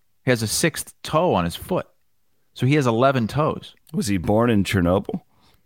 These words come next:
Speaker 2: <laughs>
Speaker 1: Muscatine, which is almost as bad.
Speaker 2: <laughs>
Speaker 1: All the factories there. No, he's born with a, w-,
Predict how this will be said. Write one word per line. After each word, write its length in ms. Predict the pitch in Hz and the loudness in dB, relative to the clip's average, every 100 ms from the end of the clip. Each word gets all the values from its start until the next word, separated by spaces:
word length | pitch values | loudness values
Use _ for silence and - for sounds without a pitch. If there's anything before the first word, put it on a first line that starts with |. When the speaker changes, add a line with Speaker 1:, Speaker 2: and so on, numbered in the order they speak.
| _ _ | _ _
Speaker 2:
<laughs> 1200 | - - - - - _ _ _ - - - 147 | -2 -2 -8 -14 -20 _ _ _ -20 -20 -20 -2
Speaker 1:
Muscatine, 600 | 120 120 104 - 110 85 | 0 0 -2 -2 0 -2
which 160 | 85 - | -4 -4
is 120 | 85 | -2
almost 320 | 98 90 - | 0 -2 -6
as 80 | 76 | -6
bad. 340 | 85 78 - 160 95 - - - | -4 -2 -4 -6 -8 -8 -6 0
Speaker 2:
<laughs> 480 | 294 - 185 - - | 0 2 -2 -2 -2
Speaker 1:
All 120 | 95 | -2
the 60 | 90 | -2
factories 640 | 147 98 92 104 90 76 | 0 0 2 2 2 2
there. 380 | 90 85 76 - _ _ _ _ - | 2 2 -2 -10 _ _ _ _ -2
No, 80 | |
he's 140 | 170 104 | 0 0
born 280 | 123 139 143 | 0 2 2
with 160 | 123 | 2
a, 140 | 117 - | 2 0
w-, 120 | 107 | -4